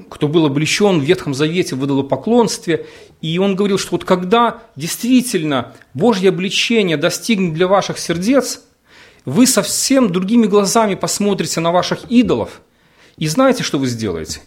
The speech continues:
И Исаия говорит так: «Тогда ты бросишь идолов, как нечистоту. Ты скажешь им: прочь отсюда». Вот это результат покаяния. Вот это результат обращения, когда человек,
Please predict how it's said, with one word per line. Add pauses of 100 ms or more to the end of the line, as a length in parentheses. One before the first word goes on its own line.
И
Исаия
говорит
так: (240)
«Тогда (420)
ты
бросишь
идолов,
как
нечистоту. (360)
Ты
скажешь
им: (560)
прочь
отсюда». (1300)
Вот
это
результат
покаяния. (360)
Вот
это
результат
обращения, (320)
когда
человек,